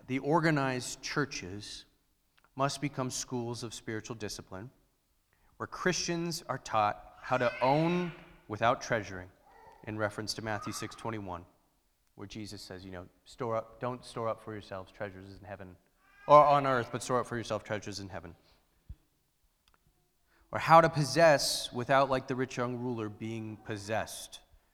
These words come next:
I love that. How to possess things without being possessed. How to live simply, even frugally, though controlling great wealth and power. How to live simply,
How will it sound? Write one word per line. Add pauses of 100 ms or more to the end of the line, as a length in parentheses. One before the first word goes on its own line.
(140)
I
love
that. (540)
How
to
possess
things
without
being
possessed. (1300)
How
to
live
simply,
even
frugally, (560)
though
controlling
great
wealth
and
power. (2750)
How
to
live
simply,